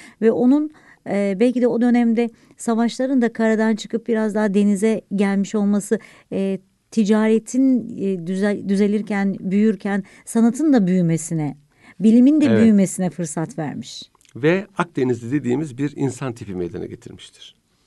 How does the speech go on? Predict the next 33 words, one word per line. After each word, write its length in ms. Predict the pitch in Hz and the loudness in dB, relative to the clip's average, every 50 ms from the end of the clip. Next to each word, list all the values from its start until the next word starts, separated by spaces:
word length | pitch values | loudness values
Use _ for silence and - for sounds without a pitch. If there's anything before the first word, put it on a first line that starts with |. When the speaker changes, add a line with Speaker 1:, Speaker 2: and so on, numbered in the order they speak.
| _ _ _ _ - _ - | _ _ _ _ -20 _ -6
Speaker 2:
Bunlar 220 | 165 156 143 139 | -2 -2 -2 -2
üç 180 | - 180 - 131 | -4 -6 -6 -6
aşağı 280 | 107 - 110 104 101 | -6 -6 -6 -6 -6
beş 180 | 123 139 - - | -6 -8 -10 -12
yukarı 220 | 101 98 110 104 | -8 -6 -6 -6
hangi 280 | 104 113 143 160 135 117 | -6 -6 -6 -6 -6 -8
kültür, 460 | 113 - 123 110 113 - 107 92 98 107 | -10 -10 -12 -10 -8 -10 -10 -10 -8 -6
din, 220 | 123 117 107 110 - 151 | -4 -4 -4 -6 -10 -12
ırk 180 | 135 - - 127 | -12 -12 -10 -8
da 40 | 120 | -8
olursa 300 | 117 120 135 127 - 135 | -8 -8 -10 -10 -6 -4
olsun 360 | 127 123 120 - 156 156 156 _ _ _ _ _ _ _ _ - - _ _ | -4 -4 -4 -6 -10 -10 -10 _ _ _ _ _ _ _ _ -20 -20 _ _
müşterek 340 | 135 120 - - 185 202 185 | -10 -10 -4 -4 -4 -4 -4
hususiyetleri 680 | - - 113 - - - - 113 107 110 123 120 117 | -8 -14 -18 -18 -16 -8 -6 -6 -6 -4 -6 -6 -6
sahip, 200 | 113 113 107 110 | -6 -8 -12 -10
sıcakkanlı, 720 | - 135 117 127 120 120 - - 104 92 90 90 101 117 117 _ _ _ _ _ _ _ | -10 -8 -6 -6 -6 -6 -6 -6 -4 -4 -4 -6 -6 -8 -12 _ _ _ _ _ _ _
dışa 280 | 131 - - 127 113 110 | -12 -2 -2 -2 2 2
dönük, 420 | 117 101 92 107 - - - - _ _ _ _ _ _ _ _ _ | 0 0 0 -4 -8 -14 -20 -20 _ _ _ _ _ _ _ _ _
yeniliklere 520 | - 127 127 127 113 113 113 - 127 117 117 | -2 -2 0 0 -2 -6 -6 -6 -4 -4 -4
açık, 380 | - - - - 113 - - | -6 -8 -12 -12 -14 -10 -12
intibak 400 | 135 120 113 120 101 131 127 127 | -12 -8 -8 -6 -8 -8 -8 -6
kabiliyeti 760 | - 120 117 110 110 98 117 104 110 104 101 - 113 98 - - _ _ _ _ _ _ _ _ | -4 -2 -2 -2 -2 -4 -4 -4 -4 -4 -4 -4 -6 -8 -8 -10 _ _ _ _ _ _ _ _
kuvvetli 480 | - 151 143 123 120 107 113 - 208 160 | -4 -2 0 0 0 -2 -2 -6 -4 -4
bir 100 | 165 156 | -2 -2
insan 380 | - 147 135 110 - 147 139 | -2 -6 -6 -4 -4 -4 -4
tipi 240 | 123 117 110 - - | -4 -6 -12 -10 -6
meydana 280 | 95 92 87 87 87 90 | -6 -4 -4 -6 -8 -8
getirmiştir. 560 | 98 87 - - - 110 - - _ - _ _ _ _ _ _ _ _ _ _ | -10 -12 -16 -18 -20 -20 -20 -20 _ -20 _ _ _ _ _ _ _ _ _ _
Bu 120 | - - | -4 -4
Akdeniz'de 640 | - - - - 160 143 135 120 110 120 127 113 110 - _ _ _ - - | -4 -4 0 0 0 2 0 -2 0 0 -2 -2 -2 -6 _ _ _ -4 -4
tabii 240 | 170 143 147 143 - - 87 107 123 101 113 - - 95 143 | 0 0 0 -2 -2 -8 -16 -20 -18 -16 -16 -16 -10 -4 -2
negatif 440 | 156 151 151 151 147 165 156 - 139 | 0 2 2 2 0 0 -6 -6 -8
hususiyetler 640 | 127 113 127 113 - - 117 113 113 120 120 120 | -8 -8 -8 -6 0 0 0 0 2 0 0 0